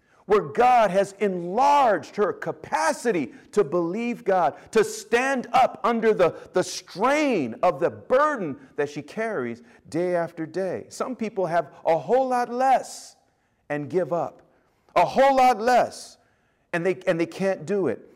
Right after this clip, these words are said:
They, they leave their responsibilities. They give up on their responsibility. But this shows faith and stamina. Who can carry this weight? Who can carry that emotional challenge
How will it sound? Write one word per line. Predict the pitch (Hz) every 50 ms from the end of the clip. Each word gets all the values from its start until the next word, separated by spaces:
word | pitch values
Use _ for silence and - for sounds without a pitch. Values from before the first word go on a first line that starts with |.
| _ -
They, | - 185 185
they | 180 185 180 180 175
leave | 165 170 175 180 220 240 226 214 180 139 123 107 - -
their | 139 147 147
responsibilities. | 135 139 135 - - - 156 151 143 - 147 139 135 160 165 160 143 110 101 - 92 -
They | 170 175
give | 143 - 233 233 175 220
up | 233 190 - - -
on | 135 139 139
their | 135 135
responsibility. | 135 135 131 - - - 143 139 123 - 139 127 110 147 156 147 131 104 92 82 - - - -
But | - 190 190 190
this | 247 240 -
shows | - - 220 202 196 185 185 -
faith | - - - - 214 269 294 277 196 - - - - - -
and | 175 180 160
stamina. | - - - - - 220 247 269 277 285 254 240 185 147 120 - - - - -
Who | - 330 -
can | - 285 240 180
carry | - - - - 202 269 294 302 277 247 208 185
this | 151 151 175 - - 143
weight? | 131 127 220 277 302 269 170 - - - - _ - -
Who | 233 311 330
can | 320 311 285 247 -
carry | - - - 262 302 311 294 277 254 214 165 - - -
that | - 240 220 240 -
emotional | 220 208 190 185 190 202 277 302 349 320 - - 240 220 202 175
challenge | 135 - - - - 214 254 294 294 285 254 214 170 151 -